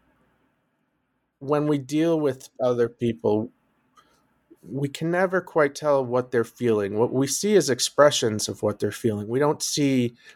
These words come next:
"Oh, do they feel angry?" We see that they seem to express anger. We see someone handshaking or someone glaring. And the question is, can the historian actually div-, actually note what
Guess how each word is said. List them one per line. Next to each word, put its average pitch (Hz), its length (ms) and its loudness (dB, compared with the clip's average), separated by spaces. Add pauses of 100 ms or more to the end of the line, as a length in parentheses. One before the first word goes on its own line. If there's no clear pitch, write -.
(380)
"Oh, 135 320 0
do 113 160 -10
they 117 120 4
feel 139 360 0
angry?" 107 360 0
We 127 200 -2
see 156 300 0
that 135 240 -2
they 131 360 0 (120)
seem 143 300 -2
to 131 140 2
express 139 640 2
anger. 110 360 -2
We 117 120 -2
see 123 460 0 (260)
someone 123 460 0 (460)
handshaking 127 1000 0
or 110 100 -4
someone 117 400 -2
glaring. 123 760 0 (680)
And 135 240 0
the 139 60 -2
question 160 440 2
is, 139 140 2
can 147 200 -2
the 135 100 4
historian 143 760 0
actually 123 460 0
div-, 117 300 0 (360)
actually 127 480 2
note 123 420 0
what 113 360 -2